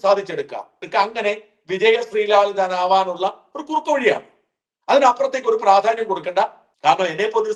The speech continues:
സാധാരണക്കാരനെ ഒരു ഭരണകൂടവും ഒരു രാഷ്ട്രീയ പാർട്ടിയും, ഭരിക്കുന്ന രാഷ്ട്രീയ പാർട്ടിയും ഉദ്യോഗസ്ഥ വൃന്ദങ്ങളും പോലീസും മുതലാളിമാരും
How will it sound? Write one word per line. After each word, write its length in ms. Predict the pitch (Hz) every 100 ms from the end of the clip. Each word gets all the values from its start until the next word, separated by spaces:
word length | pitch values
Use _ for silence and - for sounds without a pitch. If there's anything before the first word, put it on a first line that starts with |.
| 196
സാധാരണക്കാരനെ 720 | 196 208 208 208 185 180 196 214 _ _ 165
ഒരു 100 | 180
ഭരണകൂടവും 640 | 165 196 220 180 170 190 - _ _ _ _ -
ഒരു 140 | 185 202 190 170 170 - _
രാഷ്ട്രീയ 380 | 160 202 - 220 185
പാർട്ടിയും, 320 | 170 170 185 170
ഭരിക്കുന്ന 320 | 196 240 226 190
രാഷ്ട്രീയ 280 | 185 202 180
പാർട്ടിയും 360 | 165 165 170 196 _ _ _ _ _ _ -
ഉദ്യോഗസ്ഥ 420 | 160 214 220 214 214
വൃന്ദങ്ങളും 440 | 190 190 185 185 185 180
പോലീസും 520 | 208 214 185 170 175 - _ _ _ _ _ _ -
മുതലാളിമാരും 760 | 175 220 240 233 175 170 185